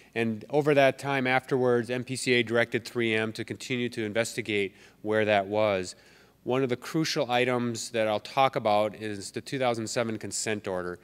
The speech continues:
It was a document that outlines what are the responsibilities of three M at the disposal sites that Jeannie mentioned, but also dealing with, uh, drinking water sources,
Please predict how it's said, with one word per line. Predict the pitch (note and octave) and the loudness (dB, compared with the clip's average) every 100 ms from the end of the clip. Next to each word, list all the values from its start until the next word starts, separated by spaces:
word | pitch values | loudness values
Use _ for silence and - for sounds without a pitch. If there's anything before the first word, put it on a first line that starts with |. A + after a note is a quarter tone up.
| - - _ | -20 -20 _
It | A2+ | -2
was | B2+ B2+ | 0 2
a | |
document | A2+ A2 A#2+ C#3 B2 | 2 2 2 0 0
that | A2+ G#2 | 0 0
outlines | A#2+ A#2 A2+ A2 A2 G#2+ | 0 0 -2 0 -2 -2
what | A2+ | -2
are | B2 A2+ | 0 0
the | |
responsibilities | A2 - - A2 - G#2+ A2+ A#2 A#2 G#2 | -4 -4 -2 -4 -4 -4 -2 0 -2 -4
of | G2+ | -8
three | - - A2+ A2+ | -8 -6 -2 0
M | A2+ A2 | 0 -2
at | G#2 | -6
the | |
disposal | F#2+ G2 - A#2 A#2+ A#2+ | -8 -10 -4 -4 -4 -4
sites | C3 B2 - | -4 -4 -6
that | A#2 | -8
Jeannie | B2 B2 | -4 -4
mentioned, | A#2 A#2+ - C3 B2 A#2+ - - - - | -2 -4 -4 -4 -4 -8 -18 -20 -20 -2
but | B2 | 4
also | B2 B2+ - C3+ B2 A#2+ | 6 6 4 2 2 0
dealing | A2 A2+ A#2 | 0 0 2
with, | A2 A2 - | 0 -2 -4
uh, | A#2 G#2+ G#2+ | -2 -2 -2
drinking | G#2 A#2+ A2+ A2+ | -4 -6 -4 -2
water | G#2 G2 | -2 -2
sources, | - F2+ E2+ - | -6 -10 -12 -20